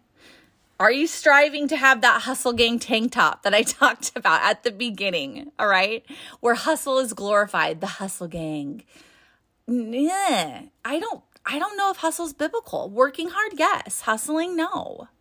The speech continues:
And I'm speaking from an area that I've been working on because, again, even in the industry I'm in now, it's very easy to get caught up in the hustle and comparing yourself to other people who are,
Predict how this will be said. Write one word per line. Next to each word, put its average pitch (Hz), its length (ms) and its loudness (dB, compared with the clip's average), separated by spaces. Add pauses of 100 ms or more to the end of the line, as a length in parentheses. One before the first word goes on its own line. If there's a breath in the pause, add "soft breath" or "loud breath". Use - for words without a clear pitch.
(1000 soft breath)
And 254 200 6
I'm 285 160 4
speaking 349 480 -4
from 453 220 -8
an 330 60 -6
area 277 360 0
that 220 100 4
I've 220 280 4 (180)
been 277 180 0
working 269 420 2
on - 340 -10
because, 240 220 -6
again, 277 400 0
even 247 280 -2
in 254 180 0
the 262 140 0
industry 254 340 -4
I'm 247 160 0
in 262 160 0
now, 285 320 2
it's - 220 -6
very 226 300 -2
easy 240 280 -6
to 233 100 -6
get - 360 -4
caught 202 180 0
up 208 100 -4
in 208 60 -6
the 202 80 -4
hustle 202 480 -2
and 190 160 -6
comparing 196 460 -2
yourself 190 320 -4
to - 120 -6
other 185 160 -4
people 180 440 -4
who 185 180 0
are, 170 260 4